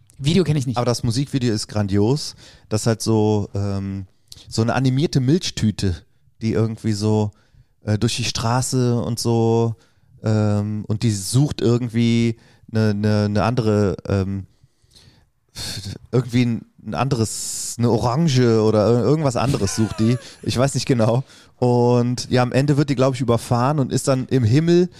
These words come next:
Speaker 1: Ja.
Speaker 2: vereint mit dem Freund, den sie da gesucht hat.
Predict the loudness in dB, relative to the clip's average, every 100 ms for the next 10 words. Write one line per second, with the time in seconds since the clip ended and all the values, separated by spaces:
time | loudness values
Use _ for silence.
0 | -20 -6 0 2 0 -4 -2 0 2 2
1 | 0 -4 -10 -6 -2 -2 -4 -2 0 0
2 | -4 0 0 0 -2 -2 -2 -2 0 -2
3 | -2 -2 -2